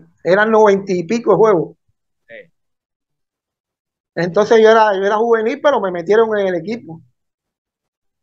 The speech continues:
Speaker 1: Sí. Me recuerdo que el primer, el primer juego que gané fue contra el equipo Oriente, creo que le ganamos en once innings. Y yo, yo piché ese juego y gané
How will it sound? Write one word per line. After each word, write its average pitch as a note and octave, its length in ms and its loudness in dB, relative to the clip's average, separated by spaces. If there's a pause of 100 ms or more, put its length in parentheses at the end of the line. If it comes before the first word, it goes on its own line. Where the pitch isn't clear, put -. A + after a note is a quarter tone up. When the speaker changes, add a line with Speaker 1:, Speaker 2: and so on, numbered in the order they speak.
(100)
Speaker 1:
Sí. D#3 80 -10 (1700)
Me E3 140 -4
recuerdo F#3+ 460 2
que A3+ 80 2
el G#3+ 100 0
primer, G3+ 400 -2
el G3 120 -8
primer G3+ 340 -2
juego A3+ 460 0
que G3+ 100 -4
gané G3+ 320 -2
fue A3 180 -2
contra G3 680 -2 (100)
el E3+ 140 -8
equipo F#3 320 -4
Oriente, F#3+ 460 0
creo F#3 280 -2
que E3 60 -10
le E3 120 -4
ganamos G3 420 -2
en G3 60 2
once G3 340 2
innings. F#3 340 -2 (1200)
Y C#3+ 80 -4
yo, F3 240 0
yo E3+ 160 0
piché G3 260 2
ese F#3+ 180 0
juego G3 260 4
y F#3 60 4
gané F3 640 -4